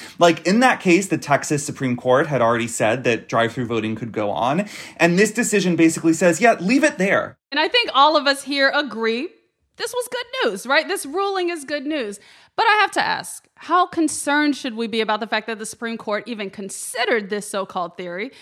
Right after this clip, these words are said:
Speaker 2: And could this case be a gateway for similar challenges in the future?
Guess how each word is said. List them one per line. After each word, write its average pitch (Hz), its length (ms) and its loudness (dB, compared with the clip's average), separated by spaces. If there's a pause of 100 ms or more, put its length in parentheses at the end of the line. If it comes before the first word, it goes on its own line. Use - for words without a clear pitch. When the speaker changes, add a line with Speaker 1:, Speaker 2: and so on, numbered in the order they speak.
(260)
Speaker 2:
And 339 420 2
could 349 180 -4
this 381 140 -4
case 349 240 -6
be 320 140 -4
a 311 40 -2
gateway 254 400 -4
for 269 120 -8
similar 262 360 -4
challenges 247 480 -4
in 220 100 -6
the 180 60 -8
future? 190 520 -12